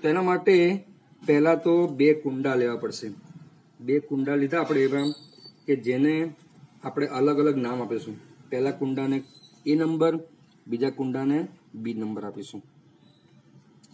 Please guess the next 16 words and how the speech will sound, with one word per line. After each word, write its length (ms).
પહેલા 300
કુંડામાં 500
આપણે 200
આવો 220
વનસ્પતિનો 480
કચરો 260
જે 100
બોલ્યા 420
એ 80
વનસ્પતિનો 340
કચરો 540
કુંડા 300
નંબર 240
એમાં 640
ભરવાનો 480
છે. 340